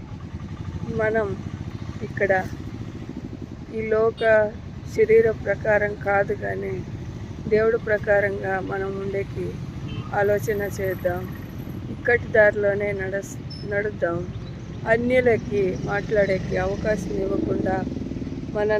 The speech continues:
నడతలు, ఉమ్, ఉండేకి మనం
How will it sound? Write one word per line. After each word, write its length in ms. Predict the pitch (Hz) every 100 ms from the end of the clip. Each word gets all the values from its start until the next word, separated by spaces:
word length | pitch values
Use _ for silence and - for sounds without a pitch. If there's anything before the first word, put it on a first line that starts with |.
| 208
నడతలు, 600 | 202 214 208 214 196 196 185 - - - - - - - - - 214
ఉమ్, 180 | 208 196 202 - - - 208
ఉండేకి 500 | 214 214 202 196 196 - - - - - - - - - - - - - -
మనం 220 | 214 214